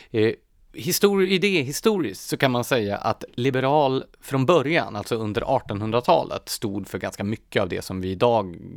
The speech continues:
uppfattar som liberal i högerbemärkelsen, det vill säga,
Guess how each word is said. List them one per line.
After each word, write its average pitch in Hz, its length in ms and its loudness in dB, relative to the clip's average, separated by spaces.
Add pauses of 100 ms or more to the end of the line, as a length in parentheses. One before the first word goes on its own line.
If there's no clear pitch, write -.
(220)
uppfattar - 440 -10
som 95 220 -10 (480)
liberal 95 640 0
i 87 40 -6
högerbemärkelsen, 98 1300 0
det 101 80 -4
vill 107 120 -2
säga, 101 320 2